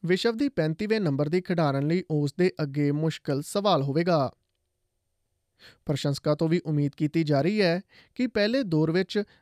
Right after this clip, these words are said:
ਥਾਨਸੀ ਕੋਕਨਾਕਿਸ ਦਾ ਇਟਲੀ ਦੇ ਫੈਬੀਓ ਫੋਗਨਿਨ ਅਤੇ ਨਿਕ ਕਰਗਿਉਸ ਦਾ ਵਿਸ਼ਵ ਦੇ ਅਠਾਨਵੇਂ ਨੰਬਰ ਦੇ ਖਿਡਾਰੀ ਰੋਮਨ ਸਫਿਓਲਿਨ ਨਾਲ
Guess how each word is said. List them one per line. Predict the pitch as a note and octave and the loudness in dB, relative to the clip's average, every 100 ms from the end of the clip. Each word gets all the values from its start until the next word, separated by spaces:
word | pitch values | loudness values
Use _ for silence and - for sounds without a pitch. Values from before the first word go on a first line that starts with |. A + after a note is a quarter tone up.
| - | -4
ਥਾਨਸੀ | E3+ G3+ C4 C4 | -2 0 -2 -2
ਕੋਕਨਾਕਿਸ | E3 D3 D#3+ C3+ - D3+ | 0 0 0 -2 -2 -2
ਦਾ | E3 F#3 | 0 0
ਇਟਲੀ | E3 C#3+ D#3 D3+ | -2 -4 -2 0
ਦੇ | F3 F#3+ | 0 -2
ਫੈਬੀਓ | - C#3+ C3 F3 G#3 | 0 -2 0 0 -2
ਫੋਗਨਿਨ | - C#3 D3 F3 F#3+ _ _ _ G3+ | -2 -2 0 -2 -4 _ _ _ -2
ਅਤੇ | C4 | 0
ਨਿਕ | G3+ G#3 B3 | 0 0 -2
ਕਰਗਿਉਸ | - C#3+ C#3+ D#3 | -2 -2 0 0
ਦਾ | D3+ F#3 | 0 0
ਵਿਸ਼ਵ | D3+ C#3 D3+ D3+ | 0 -2 -2 0
ਦੇ | F3+ | -2
ਅਠਾਨਵੇਂ | F3+ - D#3 A3 B3+ | -2 -4 -4 -2 0
ਨੰਬਰ | E3+ C3+ D3 | 0 0 0
ਦੇ | D3+ | 0
ਖਿਡਾਰੀ | E3 E3+ D3 C#3 E3+ F#3+ _ D#3+ | -2 0 0 2 0 -4 _ -4
ਰੋਮਨ | E3 F#3 B3+ | -2 0 0
ਸਫਿਓਲਿਨ | B3+ E3+ - D3 C3+ F3 | -2 -4 -2 0 2 0
ਨਾਲ | F3+ C#3+ C#3+ | 0 0 -2